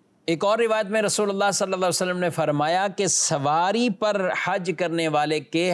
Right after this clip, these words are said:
ہر اس قدم کے بدلے ستر نیکیاں ہیں، جو سواری قدم اٹھائے گی، اس کو ستر نیکیاں ملیں گی۔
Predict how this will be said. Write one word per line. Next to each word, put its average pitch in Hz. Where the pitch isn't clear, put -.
ہر 214
اس 208
قدم 180
کے 165
بدلے 156
ستر 220
نیکیاں 131
ہیں، -
جو 165
سواری 156
قدم 135
اٹھائے 117
گی، 104
اس 165
کو 196
ستر 180
نیکیاں 156
ملیں 139
گی۔ 107